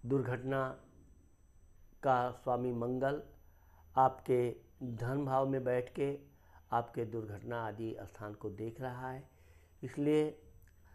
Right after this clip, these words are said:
आप विशेषकर चौदह फरवरी और पन्द्रह फरवरी को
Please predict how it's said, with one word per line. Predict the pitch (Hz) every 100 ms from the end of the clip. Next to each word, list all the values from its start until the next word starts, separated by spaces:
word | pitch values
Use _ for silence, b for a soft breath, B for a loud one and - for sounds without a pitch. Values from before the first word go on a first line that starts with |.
| b
आप | - 139 127 113
विशेषकर | 120 160 156 - 151 143 -
चौदह | 123 127 147
फरवरी | 139 135 135 135 147
और | - 123 123 -
पन्द्रह | 113 117 123
फरवरी | 120 110 113 123
को | 127 135 135